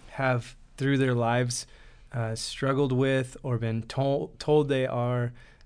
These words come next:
um, or have been actively engaged in homosexual lifestyle. Um, they've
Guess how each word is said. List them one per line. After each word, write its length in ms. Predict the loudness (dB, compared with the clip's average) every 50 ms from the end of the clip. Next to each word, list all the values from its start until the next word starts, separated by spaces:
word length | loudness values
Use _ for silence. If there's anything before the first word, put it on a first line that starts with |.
| -10 -6
um, 360 | -4 -4 -2 -2 -4 -6 -6 -6
or 220 | -4 -2 -2 0 0
have 180 | -2 -4 -4 -2
been 160 | -4 -4 -4 -2
actively 600 | 0 0 0 0 0 -4 -6 -4 -2 0 0 0
engaged 540 | 0 -2 -2 -2 0 0 0 0 -2 -6 -8
in 440 | -6 -4 -4 -2 -2 -4 -4 -6 -8
homosexual 580 | -6 -4 -2 -2 -2 -2 -4 -6 -4 -4 -4
lifestyle. 640 | -4 -4 -6 -6 -8 -8 -6 -6 -6 -4 -4 -6 -8 -10 -14 -20 -20 -20 -20 -20 -12 -4 -2
Um, 320 | 0 0 0 0 0 -2
they've 380 | 0 0 0 0 0 -2 -4